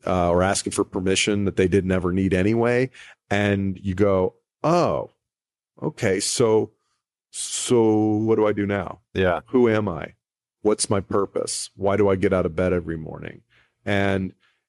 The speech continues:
Speaker 1: y-, there's pros and cons to having a hundred percent freedom or having a hundred percent obligation. And, um, when you work, you probably don't have a hundred percent obligation. It,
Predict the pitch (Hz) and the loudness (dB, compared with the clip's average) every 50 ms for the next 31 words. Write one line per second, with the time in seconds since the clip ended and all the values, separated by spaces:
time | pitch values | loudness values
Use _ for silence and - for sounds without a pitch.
0 | _ _ _ _ _ _ - 127 135 135 - 131 151 156 156 - - - 165 165 | _ _ _ _ _ _ -4 -4 -4 -2 0 2 2 2 0 -2 -2 -2 -2 -2
1 | 175 165 160 147 131 117 135 127 139 160 139 107 95 - - 104 98 101 98 101 | -2 -2 -4 -6 -4 -2 -2 0 0 0 0 -2 -2 -2 0 0 0 0 0 0
2 | 95 95 87 101 95 - - 98 - - 101 92 - - - 98 95 90 98 95 | 0 0 0 0 0 0 -2 -2 0 0 -2 -2 -2 0 0 2 2 2 0 0
3 | 95 92 85 87 95 92 95 90 90 92 95 92 92 - - 90 - - 107 95 | 0 0 0 0 -2 -2 -2 -2 0 0 0 0 0 -2 -2 -2 0 2 2 2
4 | 90 90 92 92 92 87 95 98 104 107 - - - 69 - - - - - - | 2 0 0 0 0 0 2 2 2 2 0 -2 -2 -4 -8 -12 -16 -20 -20 -20
5 | - - _ _ _ - 107 101 104 101 98 98 95 95 90 - - - 104 101 | -20 -20 _ _ _ -2 0 2 2 2 2 2 0 0 -2 -4 -2 0 0 2
6 | 95 92 92 90 90 90 95 92 - - 113 101 95 104 104 104 104 104 104 104 | 2 0 0 -2 -2 -4 -4 -6 -8 -8 -4 0 0 2 2 0 0 0 0 0
7 | 104 104 98 92 87 85 95 104 113 135 147 - - 113 107 104 - 113 104 98 | 0 0 0 -2 -2 2 2 4 4 2 0 -4 -4 -6 -4 -2 0 0 0 0
8 | 107 107 98 104 101 98 113 113 98 95 92 90 - - - - 95 87 85 82 | 0 0 0 0 0 0 -2 -2 -2 -2 -2 -4 -4 -4 -4 -4 -4 -4 -4 -6
9 | - 87 82 87 85 85 80 - - 78 82 85 - | -6 -6 -4 -4 -4 -2 -4 -4 -6 -6 -8 -10 -14